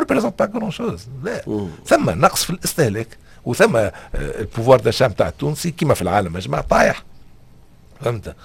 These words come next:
Speaker 1: وعلاش تو الدوله تعمل في حلول وهو يجيبوا في بطاطا نسمع قبيلي كما واحد باش يحاولوا ي-،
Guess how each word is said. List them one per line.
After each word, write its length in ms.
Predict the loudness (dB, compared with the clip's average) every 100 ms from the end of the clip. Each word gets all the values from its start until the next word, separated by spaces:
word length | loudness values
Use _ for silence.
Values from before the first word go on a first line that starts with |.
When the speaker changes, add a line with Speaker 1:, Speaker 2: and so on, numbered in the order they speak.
| -20 -10
Speaker 1:
وعلاش 280 | 0 2 4
تو 180 | 4 4
الدوله 300 | 4 2 2
تعمل 220 | -6 -6
في 140 | -12
حلول 340 | -10 -4 -4 -4
وهو 180 | -6 -6
يجيبوا 220 | -8 -10
في 120 | -10
بطاطا 380 | -10 -6 -6 -6
نسمع 220 | -10 -12
قبيلي 280 | -10 -10 -10
كما 260 | -12 -14 -16 -18 -4
واحد 280 | -4 -4 -8
باش 260 | -4 -4 -6 -16 -10
يحاولوا 540 | -2 6 6 6 0 -6 -18 -12
ي-، 160 | -10